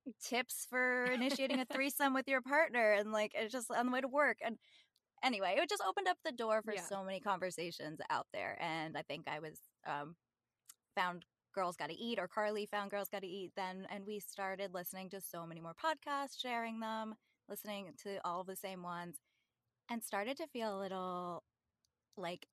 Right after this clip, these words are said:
Speaker 1: I want to, A, jump into this conversation because I have things to say.
Speaker 2: Yeah.
Speaker 1: I'm a little jealous of this, and, like, why can't we start a podcast on our own? So the idea sparked there, and we ran with it, right, Carly?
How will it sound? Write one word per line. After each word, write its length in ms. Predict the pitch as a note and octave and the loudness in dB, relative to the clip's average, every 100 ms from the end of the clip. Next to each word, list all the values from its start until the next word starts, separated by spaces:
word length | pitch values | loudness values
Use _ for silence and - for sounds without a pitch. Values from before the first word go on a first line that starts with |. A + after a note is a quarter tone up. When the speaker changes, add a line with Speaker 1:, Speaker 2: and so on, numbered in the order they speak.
| _ _ _ - | _ _ _ -2
Speaker 1:
I 300 | F3 G3+ F3+ | 0 0 -2
want 240 | G3+ G3 - | -2 -2 -2
to, 200 | G#3 F#3 - | -4 -2 2
A, 280 | E3+ B3+ D4+ | 2 2 0
jump 280 | - G#3 C#4+ A#3+ | 2 2 2 -2
into 180 | A#3 | -4
this 140 | G#3+ F#3 | -4 -4
conversation 680 | G3 E3+ F3 E3+ D#3 F3 F3 | -4 -4 -4 -6 -6 -6 -6
because 220 | F#3 E3 - | -6 -6 -2
I 180 | F3+ F#3+ | 0 2
have 180 | A3 | -2
things 260 | G#3+ G3 F#3 | -2 -4 -4
to 100 | F#3+ | -6
say. 360 | - - G3 G3+ | -8 -8 -6 -6
Speaker 2:
Yeah. 140 | E3+ E3+ _ _ _ - | -8 -10 _ _ _ -2
Speaker 1:
I'm 240 | G#3 G#3 | 0 2
a 100 | G3+ | 0
little 200 | G#3 D#4+ | 0 0
jealous 420 | C#4 A3 F4 G4 | 4 8 8 6
of 140 | B3+ F3 | 4 2
this, 500 | E3+ E3 B3 C#4+ - - | 2 2 2 -2 -8 -2
and, 220 | A3+ A#3+ | 0 0
like, 180 | B3 A#3 | 0 0
why 280 | F3 G#3 B3 | 2 2 2
can't 320 | B3+ C4 B3+ | -2 -4 -4
we 180 | B3+ B3 | -4 -6
start 340 | - A#3 G#3+ - | -6 -4 -4 -4
a 60 | |
podcast 520 | A3 G#3+ G#3+ A3 G#3 G3+ - | -6 -6 -6 -6 -8 -8 -10
on 140 | G#3+ | -8
our 160 | G#3+ A#3 | -6 -2
own? 380 | C#4+ - G#3 | -4 -4 -10
So 460 | F#3+ G3 F#3+ F#3+ G3 - _ _ _ _ _ - | -10 -8 -6 -6 -8 -12 _ _ _ _ _ -10
the 100 | G3+ | -6
idea 420 | G#3 G3 G3+ A3 A3+ | -6 -6 -4 -4 -6
sparked 520 | - - G3 A3 - | -10 -6 -4 -6 -8
there, 380 | B3+ C#4 - - - - _ _ _ _ _ _ | -6 -6 -8 -12 -16 -20 _ _ _ _ _ _
and 160 | F#3 G3+ | -6 -4
we 120 | A3 | -4
ran 240 | A3 C4+ D4 | 2 2 2
with 140 | G3 | -2
it, 200 | - - - | -6 -8 -8
right, 200 | F#3 - | -10 -8
Carly? 380 | A#3+ C4+ F#4 | -6 -6 -6